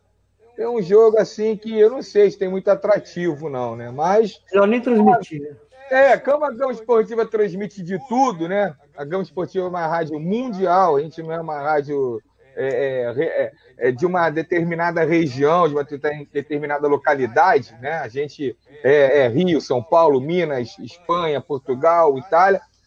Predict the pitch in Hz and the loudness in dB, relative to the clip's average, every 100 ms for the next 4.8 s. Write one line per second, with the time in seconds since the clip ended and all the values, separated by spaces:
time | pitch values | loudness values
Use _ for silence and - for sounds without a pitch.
0 | _ 185 190 185 202 196 196 202 208 208 | _ -8 0 0 0 -4 0 4 6 8
1 | 220 233 _ _ _ _ - - - 320 | 6 2 _ _ _ _ -20 -20 -8 0
2 | 240 - 247 233 175 175 165 151 151 175 | 0 2 2 4 4 4 4 4 0 -4
3 | 185 175 175 156 - 120 113 175 202 190 | -6 -6 -2 -4 -6 -16 -14 -8 -4 0
4 | 190 214 - 202 - 220 127 120 | 2 0 -2 -4 0 0 -2 -8